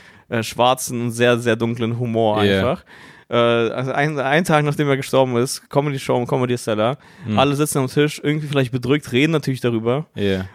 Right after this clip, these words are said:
Speaker 1: Und dann kommt einer und meint, und meinte es quasi so, also hat nicht mal seinen Namen gesagt, meinte so,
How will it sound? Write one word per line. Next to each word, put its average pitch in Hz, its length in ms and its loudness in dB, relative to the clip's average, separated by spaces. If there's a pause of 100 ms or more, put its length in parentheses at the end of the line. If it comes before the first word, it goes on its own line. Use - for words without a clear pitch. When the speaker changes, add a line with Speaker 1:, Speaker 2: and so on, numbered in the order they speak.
Speaker 1:
Und 123 260 -2
dann 127 140 0
kommt 139 200 -2
einer 139 420 2
und 123 100 -4
meint, 127 300 -2
und 143 280 -2
meinte 147 260 2
es 131 100 -8
quasi 135 280 2
so, 139 300 0
also 117 180 0
hat 135 140 0
nicht 151 220 -4
mal 147 120 0
seinen 117 140 0
Namen 143 220 4
gesagt, 120 240 0
meinte 120 200 0
so, 113 260 0